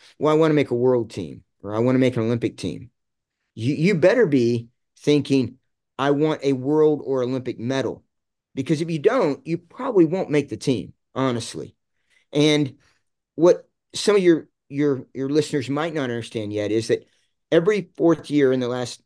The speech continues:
quad, the last two quads, they've moved the U S Open out of the spring and put it in December because it ends up being the first formal stage. Well,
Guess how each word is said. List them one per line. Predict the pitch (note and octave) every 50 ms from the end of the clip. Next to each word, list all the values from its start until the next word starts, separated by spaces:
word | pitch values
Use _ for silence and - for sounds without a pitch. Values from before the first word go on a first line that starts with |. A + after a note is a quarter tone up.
| _ _ -
quad, | - - B2+ B2+ A#2 A2+ G2+ - _ _
the | - -
last | A2+ A#2 A#2+ A#2 -
two | - -
quads, | - - B2 B2 A2+ G2+ F#2+ - - _ _ _ _ _ _ _ _ _ _ _ _ _ -
they've | C#3+ D#3 D#3 C3
moved | C#3+ D#3 F3+ G3+ A3 F#3 D#3+
the | E3+
U | D#3+ D#3 E3 D#3+
S | D3+ C#3 - -
Open | - D#3+ F3 E3 - B2 A#2+ A#2+ - -
out | B2 C3+ C#3+
of | C#3
the | B2
spring | A2+ - - - - - F3 F3 D#3+ C#3 B2 A#2+ A#2 - -
and | B2 A#2 A2+ A2+
put | - D3+ C#3
it | C#3
in | - C3 B2 A#2 A2 - -
December | A2 G#2 - - - B2+ A#2+ F#2+ D#2 - - _ _ _ _ _ _ _ _ _ _ _ _ -
because | D3 C#3 - - - G3+ F#3+ F#3 E3+ C#3+ A#2+ - -
it | - C#3+ C#3 C#3
ends | C#3 D#3 E3 D#3+ C#3+ D#3+
up | C#3 B2+ - A#2+
being | C3 C#3+ C#3 B2 _ _ - C#4 C4+ B2 A2 - _ _ _ _
the | - - A#2+ - _
first | - D#3 D#3+ D3 A#2+ - - _ -
formal | - D#3 E3+ E3 C#3+ C3
stage. | A#2 - - - D3 C#3+ C#3 B2+ G#2+ G2 F#2+ - - - _ _ - - -
Well, | - A#2+ A#2 G#2 -